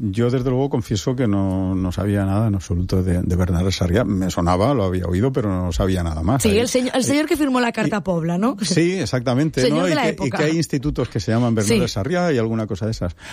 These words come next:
Speaker 1: Pero no, no sabía na-, en absoluto nada más del personaje, ¿no?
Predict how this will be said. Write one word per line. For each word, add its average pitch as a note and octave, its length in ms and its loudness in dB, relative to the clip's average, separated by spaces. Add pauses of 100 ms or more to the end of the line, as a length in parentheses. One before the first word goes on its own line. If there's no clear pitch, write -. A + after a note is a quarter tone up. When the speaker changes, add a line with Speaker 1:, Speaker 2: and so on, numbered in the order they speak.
Speaker 1:
Pero A2 200 4
no, B2+ 220 4
no B2 280 2
sabía A#2 260 0
na-, A#2 120 0
en A2 240 -2
absoluto G#2 520 0
nada F#2+ 240 2
más F#2+ 180 0
del A2 140 -2
personaje, F#2+ 480 -4
¿no? C3 140 -2